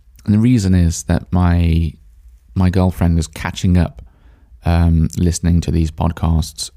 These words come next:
and she said, "I've been doing a lot about, like, English studying lately," and she enjoyed listening to it.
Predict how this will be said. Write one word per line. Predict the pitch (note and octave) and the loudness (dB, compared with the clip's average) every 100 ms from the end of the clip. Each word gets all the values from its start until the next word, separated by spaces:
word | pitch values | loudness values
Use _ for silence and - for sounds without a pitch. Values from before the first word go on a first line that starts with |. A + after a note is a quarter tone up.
| - | -4
and | E2 E2 D#2+ D#2+ - | 0 2 2 0 -4
she | - F2+ | -8 -8
said, | - F#2 F2 _ _ _ - - | -2 -2 -4 _ _ _ -20 -6
"I've | F#2 F#2 | -4 -2
been | G2+ | 0
doing | G2 F#2+ | 2 2
a | |
lot | F2 F2+ E2+ | 2 0 0
about, | E2+ E2 D#2+ - | -2 -2 -2 -2
like, | D2+ | -4
English | - F#2 E2+ - | 0 0 0 -2
studying | - F2 E2+ D#2 | -2 0 2 2
lately," | D#2+ D#2+ E2 D#2+ D#2+ - | 0 0 0 -2 -2 -2
and | E2 E2 D#2+ D#2+ - - - - | 0 2 0 -2 -8 -20 -20 -20
she | - G2 | -8 -2
enjoyed | F2 F2 E2+ | 0 0 0
listening | E2+ - E2+ | -2 -2 -4
to | E2 | 0
it. | F2 G#2 | 0 0